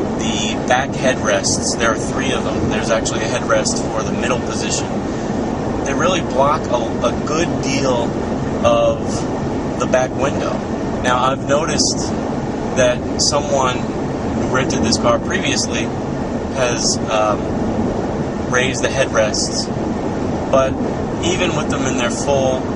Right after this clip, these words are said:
or their down position, there is a substantial piece of the bottom of the back window that's blocked. Where that's come into play on the highway has been in, in trying to, to switch lanes, especially going to your right.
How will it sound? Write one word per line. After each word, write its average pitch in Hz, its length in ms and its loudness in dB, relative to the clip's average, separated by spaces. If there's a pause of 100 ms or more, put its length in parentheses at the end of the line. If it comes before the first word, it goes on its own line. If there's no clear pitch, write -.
(200)
or 127 100 4
their 113 220 0
down 123 320 2
position, 120 500 -2 (680)
there 143 160 4
is 143 140 0
a 135 40 0
substantial 135 640 0 (120)
piece - 340 0
of - 140 -2
the - 60 0
bottom 113 540 2
of 101 140 -2
the 104 80 -2
back 101 320 0
window 95 380 0
that's - 160 -2
blocked. - 500 0 (1000)
Where 135 220 4
that's 139 280 2
come 135 260 2
into 123 100 0
play 123 380 2
on 113 160 2
the 110 60 2
highway 123 640 2 (600)
has - 140 -2
been 123 260 0
in, 117 140 0 (400)
in - 160 -2
trying 131 420 2
to, - 800 0
to 113 140 2
switch - 360 0
lanes, 123 500 0
especially 123 680 0
going 117 420 0
to 113 120 -2
your 113 140 0
right. 113 320 2